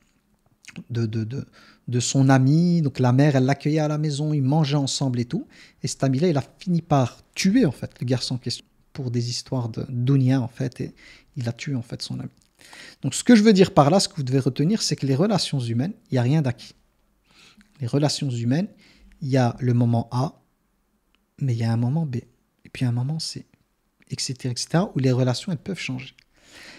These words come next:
Elles peuvent s'améliorer, donc il n'y a pas que le mauvais, hein. Donc on peut avoir une relation qui au départ, elle est dure et qui finit par devenir une relation très bonne.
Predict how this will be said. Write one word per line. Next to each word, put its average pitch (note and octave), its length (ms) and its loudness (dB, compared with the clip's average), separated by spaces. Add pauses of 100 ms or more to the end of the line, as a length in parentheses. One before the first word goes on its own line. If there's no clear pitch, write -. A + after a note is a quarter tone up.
(160)
Elles F#3+ 180 8
peuvent G3+ 160 4
s'améliorer, E3 580 2
donc E3 160 -6
il - 40 -2
n'y - 20 2
a - 40 -2
pas E3+ 120 2
que - 80 -4
le C#3+ 80 4
mauvais, C3+ 240 2
hein. G#3 220 -4
Donc C#3+ 180 -10
on B2 40 -6
peut D#3+ 140 -2
avoir C#3+ 160 2
une C#3 80 0
relation C3 400 0
qui - 140 -8
au C3 40 0
départ, A#2+ 340 -2
elle A2 100 -4
est A2 60 -4
dure G#3+ 340 -4
et - 20 -6
qui - 140 -18
finit D3 260 -2
par C3+ 400 -2 (440)
devenir B2+ 420 0
une B2 80 2
relation A#2 360 0
très - 200 -4
bonne. A#2+ 160 -4